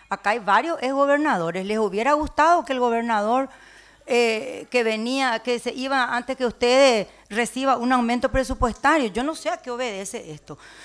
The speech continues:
No es, no es el momento, no es la forma, no es responsable hacer un aumento en este momento. Eh, el que se va, se va dentro de un mes.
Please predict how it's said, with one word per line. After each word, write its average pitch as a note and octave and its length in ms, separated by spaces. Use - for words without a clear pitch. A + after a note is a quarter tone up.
No A#3+ 300
es, B3 680
no A#3+ 160
es B3 120
el C4 120
momento, C4 640
no D#4 160
es B3+ 160
la A3 160
forma, D4+ 800
no B3+ 280
es C4+ 220
responsable C#4 1300
hacer A3 340
un A#3+ 120
aumento G#3+ 480
en G3+ 140
este A3 260
momento. B3 840
Eh, G3 800
el A#3 200
que B3 100
se G#3 180
va, G#3+ 220
se G#3 140
va F#3 160
dentro G#3+ 260
de F#3 100
un F#3+ 280
mes. C#4+ 380